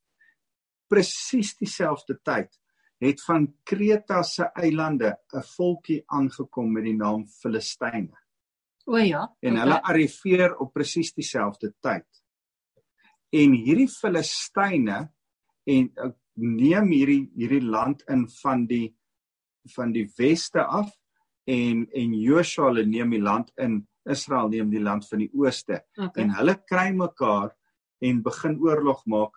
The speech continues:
Speaker 1: Natuurlik die hoogtepunt van hulle albei se sterktes was in
Speaker 2: In
Speaker 1: die tyd
Speaker 2: Dawid.
Speaker 1: van Dawid.
Speaker 2: Dis reg.
Speaker 1: Uh, tyd van Saul, tyd van Dawid. Maar toe is hierdie Filistyne op een of ander manier met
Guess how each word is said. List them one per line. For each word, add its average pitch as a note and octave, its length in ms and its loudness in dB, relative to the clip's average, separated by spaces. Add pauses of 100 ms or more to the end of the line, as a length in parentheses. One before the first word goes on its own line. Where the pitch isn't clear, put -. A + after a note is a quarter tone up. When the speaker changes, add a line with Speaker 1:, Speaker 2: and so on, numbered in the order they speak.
Speaker 1:
Natuurlik A#2 560 -4
die A2+ 120 -6
hoogtepunt C3+ 840 -2
van A#2 120 -2
hulle A2 200 -2
albei C3+ 380 -2
se - 200 -10
sterktes - 840 -2 (560)
was A#2 340 -4
in - 140 -4
Speaker 2:
In F#3 60 2
Speaker 1:
die E3+ 80 0
tyd A2+ 260 0
Speaker 2:
Dawid. - 80 -10
Speaker 1:
van A2 180 -4
Dawid. G#2 400 0
Speaker 2:
Dis F#3 220 -2
reg. - 180 -20 (420)
Speaker 1:
Uh, G#2+ 360 -2
tyd D3+ 240 2
van D#3 100 -2
Saul, F3 380 2
tyd A2+ 240 -2
van G#2+ 140 -4
Dawid. F2+ 340 -8 (400)
Maar D3 280 2
toe G3+ 220 4
is - 180 0 (140)
hierdie D3 420 2
Filistyne D3+ 720 -2
op G#2 160 -6
een G3+ 180 -2
of G3+ 120 -4
ander D#3+ 260 -2
manier G#2 380 -2
met B2 260 -2